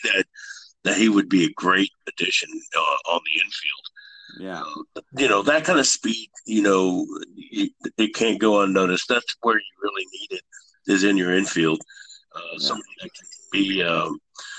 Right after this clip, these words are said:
Speaker 1: somebody that can cover that, that area. So, yeah, he, he'd be great.
Speaker 2: Yeah, I, I, when I saw that, I was thinking maybe there's a plan. Maybe the outfield is so stacked, and there's so many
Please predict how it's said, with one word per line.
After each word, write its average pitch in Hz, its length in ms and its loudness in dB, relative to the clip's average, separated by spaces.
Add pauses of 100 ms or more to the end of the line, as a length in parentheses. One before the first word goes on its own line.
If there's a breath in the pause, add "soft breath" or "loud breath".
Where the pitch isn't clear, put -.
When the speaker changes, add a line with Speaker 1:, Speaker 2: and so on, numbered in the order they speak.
(340 loud breath)
Speaker 1:
somebody 135 400 4
that 104 220 4
can 92 320 2 (520)
cover 104 380 2
that, 92 240 4 (120)
that 92 240 4
area. 87 480 2 (100)
So, 62 320 -6 (100)
yeah, 76 140 -4 (120)
he, 104 80 -10 (120)
he'd 117 200 -4
be - 80 -20 (100)
great. - 260 -20 (1500 loud breath)
Speaker 2:
Yeah, 95 400 2
I, - 180 -8 (420)
I, - 100 -16
when 107 140 -8
I 98 80 -10
saw 143 380 -8
that, 101 220 -14
I 98 100 -16
was 95 160 -20
thinking 104 300 -20
maybe 104 300 -16
there's 107 240 -16
a 104 60 -20
plan. 92 320 -16 (260)
Maybe 104 640 -20 (640)
the - 320 -8
outfield 110 640 -6
is 101 160 -14
so 101 200 -8
stacked, 110 800 -12
and 92 200 -20
there's 85 180 -20
so 107 220 -10
many 104 420 -12